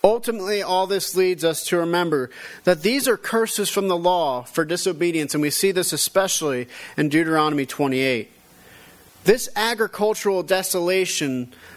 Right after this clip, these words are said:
which are occurring because of their unfaithfulness to the law, that's why.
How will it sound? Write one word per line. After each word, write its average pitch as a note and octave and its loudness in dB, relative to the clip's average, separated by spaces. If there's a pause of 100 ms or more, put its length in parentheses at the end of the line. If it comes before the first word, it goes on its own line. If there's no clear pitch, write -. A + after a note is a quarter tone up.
(120)
which D#3 2
are E3 4
occurring F3 0
because G3 0
of D#3 -4
their D#3 2
unfaithfulness D#3+ -2
to C3+ -4
the C3 0
law, B2 0
that's C3 0
why. A#2 -2